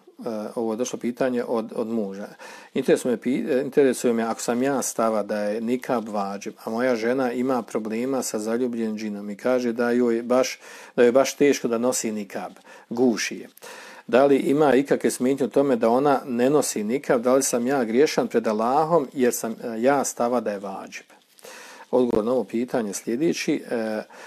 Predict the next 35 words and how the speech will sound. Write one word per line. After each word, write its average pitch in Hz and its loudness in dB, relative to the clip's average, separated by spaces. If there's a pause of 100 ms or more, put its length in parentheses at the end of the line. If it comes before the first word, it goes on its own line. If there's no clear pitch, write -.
(460)
e, 113 -4
nije 147 4
ibret 160 4
u 151 0
tome 160 2
na 120 -2
kojem, 143 6
e, 113 -2
je 117 2
stavu 123 2
muž, 113 -2
e, - -14 (840)
za 107 -6
nikab, 135 0 (840)
da 117 4
li 131 6
on 120 6
smatra 113 0
da 113 0
li 113 0
je 107 0
vadžib 107 -2
ili 104 -6
sunet, 156 0 (120)
nego 139 4
je 120 6
ibret 147 2
u 131 -4
tom 135 0
na 117 0
kojem 139 2
stavu 139 2
je 123 4
njegova 127 0
supruga. - -8